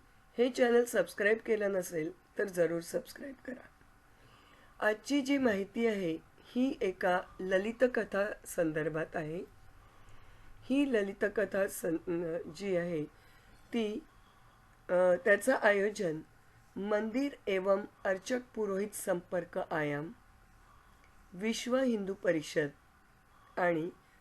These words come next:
नचिकेत प्रकाशन यांनी मिळून केलेलं आहे. मंदिर आणि हिंदू धर्म यावर आधारित ही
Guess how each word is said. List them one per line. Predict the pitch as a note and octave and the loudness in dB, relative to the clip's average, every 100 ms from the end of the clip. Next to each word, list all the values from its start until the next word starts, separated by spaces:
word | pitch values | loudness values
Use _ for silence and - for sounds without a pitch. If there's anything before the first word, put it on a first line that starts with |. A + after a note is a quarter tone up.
| - | -8
नचिकेत | G3 G#3 G#3 B3+ B3+ C#4 - | -2 -2 0 -4 0 -2 0
प्रकाशन | G#3 F#3 F#3 F3 - D#3+ D#3+ - _ _ | -2 0 2 0 0 -2 -2 -8 _ _
यांनी | F#3 F3+ F3+ G#3 - - - - | 2 2 4 0 -2 -8 -20 -10
मिळून | F#3+ A3 B3 | 0 2 2
केलेलं | B3 F#3 D#3+ D3+ | 2 2 4 2
आहे. | D3 D3 - _ _ _ _ _ - _ - - - _ _ _ - - - _ _ _ - | -2 -4 -10 _ _ _ _ _ -20 _ -20 -20 -20 _ _ _ -20 -20 -20 _ _ _ -6
मंदिर | G3+ G#3+ A3+ A3+ D4 - - | 4 4 6 2 2 2 2
आणि | F#3+ G#3 G#3+ - | 2 2 -2 -6
हिंदू | F3 G3 G3 | -8 -4 -2
धर्म | A#3+ A3 G#3 F3+ D#3 - - F3+ | 2 2 2 0 -2 -6 -4 4
यावर | F3+ G#3+ A#3+ A3+ | 4 4 2 2
आधारित | F3+ E3 F3+ F#3+ G3+ - | -2 0 0 0 -4 -12
ही | F3+ F#3 | -4 -2